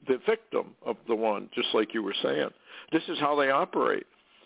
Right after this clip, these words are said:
And I don't think the American people are gonna wake up to that till it's way, way, way too late, uh, which I believe it is, because it says, "Evil men wax worse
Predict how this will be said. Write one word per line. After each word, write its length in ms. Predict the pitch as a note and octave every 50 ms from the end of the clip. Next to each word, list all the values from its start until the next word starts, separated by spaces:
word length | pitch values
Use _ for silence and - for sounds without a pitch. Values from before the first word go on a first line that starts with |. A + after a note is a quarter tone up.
| _ _ -
And 100 | G#2 G#2
I 160 | A2+ B2+ D#3
don't 240 | G#3 G3+ D#3+ B2 -
think 200 | - D3+ D3 D3
the 120 | - C#3+ C3
American 420 | B2+ B2+ C3 B2+ A#2 - B2+ A2+
people 360 | - - C3 C#3 - - B2
are 40 | A#2+
gonna 200 | A#2 A#2+ A2+ A2
wake 300 | G#2 G#2 G#2+ A2 - -
up 200 | - G#3+ - - -
to 80 | B2+ A#2
that 280 | G#2+ G#2+ G#2 G2+ - - -
till 160 | C3+ A2 G2+
it's 120 | - -
way, 260 | - B2+ C3+ D3+ D3+ C#3+
way, 300 | C3 C3+ C#3 C3 B2+ A#2+
way 300 | A2+ A#2+ C3 B2+ A#2+ - - -
too 160 | B2 A#2 A#2
late, 380 | A#2+ A#2+ A#2+ A2+ - - - _ - - - _ - - - - - - _ _ _ -
uh, 240 | - A#2+ A2+ G#2+ G#2
which 220 | G#2+ A2+ A2+ -
I 120 | C3 C3
believe 380 | C3+ A#2+ G#2+ A#2 B2+ B2 G#2+ G2
it 100 | G2+ F#2+
is, 380 | A#2 C3+ C3 A#2 A2 G2+ F#2 - - - - -
because 380 | A2 - - A2+ A#2 A2 A2 - -
it 100 | A#2 - -
says, 240 | - B2 A#2 A2 B2
"Evil 300 | C3+ C#3 D#3+ D#3+ D#3+ D3+
men 340 | C3+ C3 B2+ C3 C3 B2+ A#2+
wax 280 | A2+ A2+ A2+ A2 - - - A#2
worse 240 | A#2 C3 C#3 -